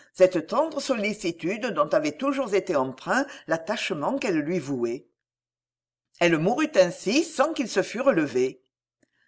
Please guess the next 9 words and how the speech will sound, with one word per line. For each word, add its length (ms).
Ne 100
sachant 440
comment 260
le 120
tirer 300
de 100
sa 160
torpeur 440
immobile, 600